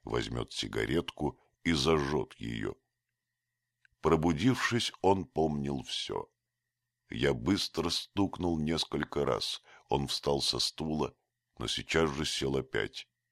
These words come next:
и, смеясь, воскликнул: «Нет, я не стану этого делать». «Что делать?» спросил я.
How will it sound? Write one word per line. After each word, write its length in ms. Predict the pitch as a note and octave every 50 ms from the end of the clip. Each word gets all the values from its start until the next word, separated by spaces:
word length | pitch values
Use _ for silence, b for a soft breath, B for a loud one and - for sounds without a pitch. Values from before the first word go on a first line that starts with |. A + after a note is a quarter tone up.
| _
и, 100 | - D#2
смеясь, 500 | D2+ - - E2 E2+ E2+ E2+ F2 E2 -
воскликнул: 800 | D#2 D#2+ D#2+ D2+ - - D#2+ D2 C2+ - - B1 B1+ B1+ B1+ b b b b b b b b _ _ _ _ -
«Нет, 540 | C2+ D2 F2+ F#2+ F2+ F2+ D2+ C2+ - -
я 300 | C#2 C#2 C2+ C2 C#2+ C#2
не 180 | B1+ C2 C#2+ C#2
стану 460 | - - - - C#2 B1 A#1 A#1 A#1
этого 360 | A1+ A1+ A1+ - B1 A#1 B1
делать». 520 | A#1+ G#1+ A1+ A#1 G1+ G1+ G1+ - - - - _ _ _ _ _ _ _ _ _ _ _ _ _
«Что 460 | - - - - - _ - G#2+ G2+
делать?» 600 | D2+ B1 A#1+ C2 B1 A#1 A1 G#1 G1+ - - - - _ _ _ _
спросил 580 | - - - - B1+ B1+ B1 - - A#1 A1+ A1
я. 220 | A1 G#1+ G#1+ G1+